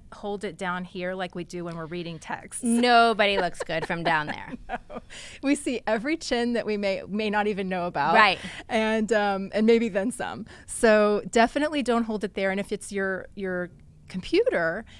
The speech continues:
Speaker 1: and if you're able to, if it's a laptop or something you can move a little bit, I always grab a little stack of books and put underneath it,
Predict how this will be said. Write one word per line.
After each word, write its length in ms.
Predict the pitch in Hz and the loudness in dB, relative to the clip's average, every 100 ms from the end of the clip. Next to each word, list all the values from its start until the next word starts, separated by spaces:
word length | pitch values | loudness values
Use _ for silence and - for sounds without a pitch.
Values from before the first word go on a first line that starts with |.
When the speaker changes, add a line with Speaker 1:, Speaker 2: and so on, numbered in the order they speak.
| - | -6
Speaker 1:
and 100 | 214 | -4
if 160 | 214 202 | -2 -4
you're 120 | 196 | -2
able 280 | 247 277 269 | -2 -2 -6
to, 140 | - | -4
if 100 | 190 | -6
it's 140 | 190 190 | -4 -6
a 60 | |
laptop 500 | 175 180 202 - 202 | -2 -2 -2 -6 -8
or 60 | 180 | -8
something 320 | - 185 185 | -10 -10 -8
you 80 | 175 | -8
can 180 | 196 175 | -8 -8
move 160 | 190 | -6
a 40 | 214 | -4
little 240 | 220 226 | -2 -2
bit, 280 | 226 247 254 - | -2 -4 -4 -4
I 100 | 202 | -2
always 260 | 240 240 | 0 -2
grab 260 | - 196 196 | -2 -2 -2
a 40 | |
little 220 | 185 180 180 | -4 -4 -4
stack 300 | - 190 175 | -4 -6 -6
of 140 | 160 | -10
books 400 | 160 185 - - | -8 -8 -8 -10
and 100 | 185 | -10
put 160 | 170 170 | -8 -8
underneath 480 | 190 180 165 170 - | -8 -8 -10 -12 -8
it, 200 | 226 247 | -8 -8